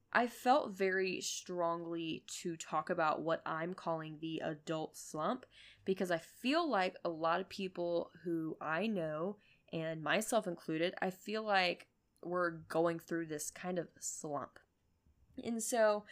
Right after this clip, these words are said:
what I'm calling the adult slump is, like, it's when you feel like everything is crashing down on you. You're always stressed,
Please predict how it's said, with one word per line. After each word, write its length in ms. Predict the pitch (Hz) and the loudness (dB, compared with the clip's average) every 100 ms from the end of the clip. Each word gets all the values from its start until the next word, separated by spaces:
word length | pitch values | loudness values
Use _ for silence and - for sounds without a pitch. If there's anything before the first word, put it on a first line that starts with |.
| - - | -20 4
what 160 | 190 208 | 8 8
I'm 200 | 262 330 | 8 4
calling 400 | - 233 220 202 | 2 2 2 -2
the 140 | 190 | 0
adult 580 | 180 165 170 165 - - | 0 0 0 0 0 -8
slump 680 | - - 160 160 156 - - - - - | -10 -4 -2 -2 -2 -4 -12 -20 -6 2
is, 240 | 185 170 | 2 2
like, 400 | 175 170 139 - _ _ _ _ _ - | 2 2 2 -4 _ _ _ _ _ 0
it's 160 | 254 | 0
when 200 | 233 269 | 4 4
you 100 | 277 | 4
feel 420 | 269 - 294 311 320 | 2 0 0 0 0
like 220 | 302 262 - | -2 0 4
everything 600 | 202 226 214 233 208 208 | 4 4 -2 0 0 0
is 160 | 175 | -4
crashing 680 | - - - 180 - 175 165 143 | -6 -4 2 2 2 -2 -4 -4
down 320 | 160 156 165 | -4 -2 -2
on 160 | 156 151 | -4 -6
you. 260 | - - - | -6 -6 -6
You're 180 | 160 | -4
always 300 | 147 143 143 | -4 -4 -6
stressed, 680 | - - - 202 302 - - | -8 -10 2 4 4 2 -8